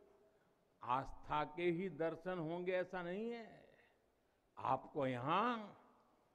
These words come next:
अपने अतीत के गौरव का एहसास भी होगा।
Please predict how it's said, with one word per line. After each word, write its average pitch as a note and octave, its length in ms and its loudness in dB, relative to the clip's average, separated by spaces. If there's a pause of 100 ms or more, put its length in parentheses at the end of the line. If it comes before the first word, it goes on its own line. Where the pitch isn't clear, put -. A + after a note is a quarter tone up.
(140)
अपने C#3 400 0
अतीत E3+ 760 -8
के C#3 120 -2
गौरव C3+ 500 2
का A2+ 340 -4
एहसास C3 560 0
भी C3 160 -2
होगा। A#2 680 0